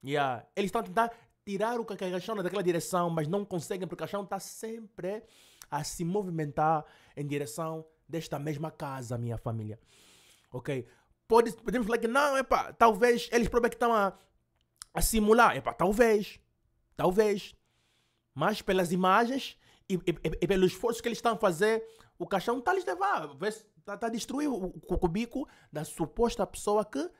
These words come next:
epá, matou o morto.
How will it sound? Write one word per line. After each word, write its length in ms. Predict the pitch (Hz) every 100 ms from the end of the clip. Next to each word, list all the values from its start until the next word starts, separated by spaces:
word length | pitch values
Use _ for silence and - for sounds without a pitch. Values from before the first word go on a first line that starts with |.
| _ _ _ _
epá, 480 | - 175 175 139 117
matou 760 | 151 165 160 175 160 185 - _ _ _ _ _ _ _ _ _ -
o 240 | 147 147
morto. 580 | 156 180 175 160 - 117